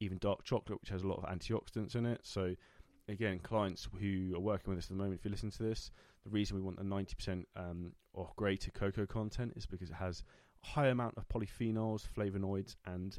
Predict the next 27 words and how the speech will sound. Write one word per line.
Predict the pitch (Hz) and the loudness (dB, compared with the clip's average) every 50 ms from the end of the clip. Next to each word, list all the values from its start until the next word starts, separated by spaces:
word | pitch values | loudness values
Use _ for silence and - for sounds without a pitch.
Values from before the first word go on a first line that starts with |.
| - - | -8 -8
antioxidants, | - 90 - - 104 101 - - - - 101 98 92 - | -8 -8 -2 0 0 0 0 -2 -4 -4 -2 -2 -2 -4
which | 92 90 - | -8 -10 -8
again | - - 101 90 85 85 - - - - - - - | -6 -2 -2 -2 -2 -2 -6 -12 -20 -20 -20 -20 -20
are | - - | -12 -6
great | - 98 90 87 - | -2 -2 -2 -2 -4
for | - - - - 95 92 90 87 87 90 - - - | -8 -8 -4 0 0 2 2 2 0 -2 -2 -4 0
brain | - 117 110 107 101 | 2 2 4 4 2
health | 92 110 107 107 107 - - - - - - - _ - - | 2 2 2 2 0 -2 -6 -12 -14 -18 -20 -20 _ -20 -12
and | - 95 87 - | -10 -10 -8 -6
also, | 95 95 - - 101 92 90 90 - - - - | -8 -8 -4 -2 0 0 0 0 -2 -6 -8 -8
um, | 95 92 90 87 - - - | -6 -4 -4 -6 -8 -10 -16
i-, | - - - | -14 -10 -4
immune | 101 101 98 95 | 0 2 2 2
system | - - - - - 85 | 0 -2 -6 -6 -8 -8
function, | 76 - 85 85 - - - - 76 | -6 -4 -6 -6 -6 -8 -12 -12 -12
which | - - - | -10 -10 -12
is | 90 85 | -10 -2
very | 87 95 90 87 | 0 2 2 2
important | 85 80 - 92 90 90 87 87 85 - - - _ _ _ _ _ _ _ _ _ _ - - | 0 -2 -4 -2 -2 -2 -2 -4 -6 -8 -12 -20 _ _ _ _ _ _ _ _ _ _ -6 -6
and | 104 - | -4 0
very | - 107 101 101 98 - _ | 2 4 4 4 2 0 _
closely | - - 135 131 127 - - 117 110 101 | -2 0 2 2 2 2 -2 -2 -2 0
linked | 107 113 120 113 - - - - - - - - _ - - _ | 0 2 2 0 0 -4 -8 -8 -10 -10 -16 -20 _ -20 -12 _
to | - - 151 120 101 | 2 4 4 4 4
cognitive | - - 123 95 - 95 90 - 90 - | 2 0 0 0 -2 -4 -4 -4 -4 -4
function. | - 101 90 - - - - - - - - | -2 -4 -4 -4 -8 -12 -10 -10 -12 -14 -12
So | - - 101 92 90 98 | -6 -2 0 0 0 0